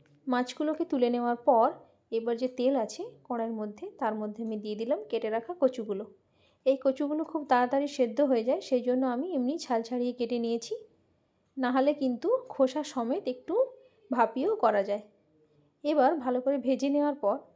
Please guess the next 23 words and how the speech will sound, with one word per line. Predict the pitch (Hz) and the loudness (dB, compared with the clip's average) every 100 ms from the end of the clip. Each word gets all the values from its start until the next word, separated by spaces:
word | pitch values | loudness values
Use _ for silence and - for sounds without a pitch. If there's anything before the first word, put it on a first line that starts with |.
| _ _ | _ _
কড়াইতে | 254 254 269 | 0 2 2
যে | 262 | 2
অবশিষ্ট | 262 262 262 254 294 - | 2 0 -4 -10 -10 0
তেল | 240 247 | 2 2
আছে | 254 - 453 - _ - | -2 -6 -10 -14 _ -12
সাইডে, | - 220 233 381 - - | -2 0 0 -2 -6 -2
তারই | 262 247 339 | 2 4 4
মধ্যে | 339 254 302 | 2 2 2
আমি | 254 269 | 2 2
এক | 302 240 | 0 -2
চামচ | - 233 226 | -4 -6 -4
পাঁচ | - 214 - | -2 -4 0
ফোড়ন | 233 240 240 | 2 2 0
দিয়ে | 247 | -2
দিলাম | 254 269 381 - - _ | -2 -2 -2 -6 -20 _
আর | 240 226 | -2 0
দিলাম | 226 330 | 2 0
একটা | 330 254 240 | -2 -4 -10
শুকনো | - 247 240 233 | -10 -8 -4 -4
লঙ্কা। | 214 202 233 247 _ _ _ _ _ _ - | -4 -6 -12 -20 _ _ _ _ _ _ -8
সামান্য | 262 254 285 320 | -2 2 2 2
ভেজে | 269 262 277 | 4 2 2
নিয়ে | 269 240 | 2 2